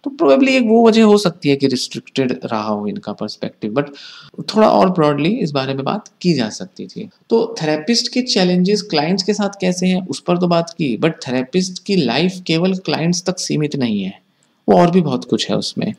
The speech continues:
वो भी थोड़ा discuss किया जाना चाहिए था, मेरा ये point है यहाँ पे। जो मुझे लगा कि या तो extra chapters हो सकते थे, but अगर कोई series की, अगर कोई publishers की अगर कोई problem थी, इसमें need थी, तो शायद ना लग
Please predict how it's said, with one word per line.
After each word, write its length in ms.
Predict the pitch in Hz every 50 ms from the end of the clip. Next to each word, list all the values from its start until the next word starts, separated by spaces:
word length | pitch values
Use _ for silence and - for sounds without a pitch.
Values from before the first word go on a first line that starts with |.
| _ _ _ _ _ _ 165
वो 180 | 156 190 208
भी 220 | 185 180 202 214 214
थोड़ा 260 | 214 - 180 170 175
discuss 400 | 170 160 151 - - 147 143 143
किया 220 | - - 139 131
जाना 260 | 127 123 113 113 110 110
चाहिए 300 | - 110 101 104 107 107
था, 180 | - 147 190
मेरा 200 | 208 180 175 175
ये 200 | 147 127 123 113
point 360 | - - 98 101 107 - -
है 80 | - -
यहाँ 160 | - - - -
पे। 120 | - - - _ _ _ _ _ _ 170
जो 140 | 160 175
मुझे 200 | 160 160 139 151
लगा 260 | 147 135 131 127 131 127
कि 280 | 127 - 127 127 131 - _ _ _ -
या 120 | 107 110 104
तो 120 | - 117
extra 280 | 113 107 - - 143 135
chapters 340 | 131 123 - - 123 117 117
हो 100 | 117 113
सकते 340 | - 120 110 - - 117
थे, 140 | 110 - 113
but 160 | 113 120 110
अगर 220 | 110 110 110 113 117
कोई 260 | - 117 120 117 117 - _
series 400 | - - 135 131 123 123 123 123
की, 160 | 123 - 127 123
अगर 220 | 120 117 120 120
कोई 160 | 123 127 127
publishers 480 | 123 120 113 117 123 117 120 123 120 117
की 140 | - 127 120
अगर 160 | 117 120 120
कोई 200 | 117 - 123 120
problem 400 | 123 127 120 117 117 120 123 123
थी, 220 | 113 120 120 120
इसमें 280 | 120 113 120 120 117 117
need 260 | 120 120 123 120 120 -
थी, 120 | 120 120 113
तो 100 | 117 117
शायद 220 | - 117 110 110
ना 160 | 110 113 113
लग 140 | 120 120